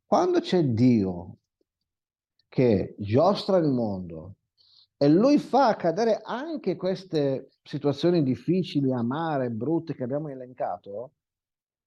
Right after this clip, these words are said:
non dobbiamo stare lì a cercare di capire perché Dio fa questo. Cosa vogliamo? Vogliamo diventare tutti Dio? Vogliamo tutti capire quello che succede? C'è un padrone nel mondo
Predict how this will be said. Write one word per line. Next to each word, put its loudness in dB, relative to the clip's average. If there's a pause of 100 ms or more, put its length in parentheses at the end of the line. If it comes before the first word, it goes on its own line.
(300)
non -4
dobbiamo 0
stare -2
lì 2
a 0
cercare 0
di 4
capire 0 (400)
perché -2
Dio -2
fa -10
questo. -12 (1080)
Cosa 4
vogliamo? 4
Vogliamo 4
diventare 2
tutti -2
Dio? -2 (320)
Vogliamo -4
tutti -6
capire -2 (520)
quello -6
che -10
succede? -4 (680)
C'è -2
un 0
padrone 0
nel -4
mondo -10